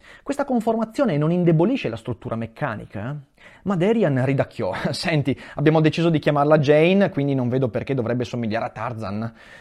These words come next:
Bogert scosse la testa. "Non mi piace, non, fa-, falle pure il seno e così siamo a posto. Se le donne cominciano a pensare che i robot possono somigliare a loro, già immagino che idee perverse si metteranno in testa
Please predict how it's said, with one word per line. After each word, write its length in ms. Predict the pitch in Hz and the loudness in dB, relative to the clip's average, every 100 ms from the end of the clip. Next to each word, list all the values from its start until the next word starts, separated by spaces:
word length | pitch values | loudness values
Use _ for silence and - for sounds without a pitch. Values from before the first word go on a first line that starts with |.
| - _ _ _ | -20 _ _ _
Bogert 540 | - 196 247 196 170 - | -6 2 2 4 0 -2
scosse 320 | - 170 - | -8 -4 -2
la 120 | 113 | -2
testa. 600 | - 80 92 - 113 - - | -2 -6 -6 -4 -4 -6 -6
"Non 160 | 196 | -2
mi 100 | 208 | -2
piace, 440 | 156 120 101 104 135 | 2 0 0 -4 -4
non, 340 | 143 147 151 | -2 -2 -4
fa-, 240 | - 214 | 0 -2
falle 260 | - 240 240 | 6 8 8
pure 200 | 208 208 | 8 8
il 100 | 170 | 8
seno 380 | - 131 117 139 | 4 -2 2 2
e 40 | |
così 240 | 139 196 302 | 4 4 4
siamo 220 | 175 156 | 4 4
a 60 | |
posto. 460 | 151 107 98 - 135 - - | 4 2 0 -4 -8 -8 -20
Se 140 | - 202 | -2 4
le 80 | 214 | 6
donne 240 | 285 311 | 8 6
cominciano 400 | - 190 247 180 | 6 4 4 2
a 60 | 147 | 2
pensare 560 | 143 135 131 101 104 | 2 2 2 2 2
che 120 | - | 0
i 100 | 131 | 0
robot 360 | 135 196 185 123 | 6 8 8 4
possono 340 | 147 151 151 | 0 0 -2
somigliare 480 | 123 123 120 123 131 | -4 -4 0 2 4
a 60 | 123 | 4
loro, 380 | 123 110 110 139 | 2 2 2 2
già 140 | 202 | 4
immagino 580 | 254 196 269 285 269 233 | 6 6 6 4 2 2
che 100 | 220 | 0
idee 360 | 202 185 320 | 0 0 0
perverse 680 | 202 180 175 190 320 320 - | 0 0 0 4 2 2 -8
si 140 | - 240 | -6 -6
metteranno 420 | 196 - - 277 | -6 -4 -4 0
in 140 | 226 | 2
testa 400 | 226 156 - - | 2 2 2 0